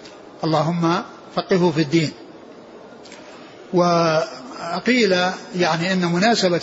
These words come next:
هذا الدعاء، أو ذكر الحافظ أن مناسبة هذا الدعاء أن، أن الأمر لا يخلو من ثلاث حالات:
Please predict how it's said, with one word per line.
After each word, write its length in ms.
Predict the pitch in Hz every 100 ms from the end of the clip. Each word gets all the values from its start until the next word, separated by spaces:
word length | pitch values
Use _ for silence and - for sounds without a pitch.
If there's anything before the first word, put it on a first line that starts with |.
| 135
هذا 200 | 175 180
الدعاء، 480 | 143 170 160 165 190 - - - - - - - 175 - 190 170
أو 100 | 165
ذكر 300 | 160 190 185
الحافظ 460 | 160 185 180 156 156 175 190
أن 320 | 170 170 160
مناسبة 500 | 156 175 190 175 160 139
هذا 200 | 160 175
الدعاء 460 | 156 170 151 165 160 - - - - - -
أن، 240 | 208 190 180 175 170 170 196 - - -
أن 220 | 196 190 180 170 165 170 175
الأمر 540 | 160 156 175 208 196 170 208
لا 160 | 190 202
يخلو 320 | 220 - 202
من 100 | 190
ثلاث 400 | 160 185 202 175
حالات: 340 | 165 175 156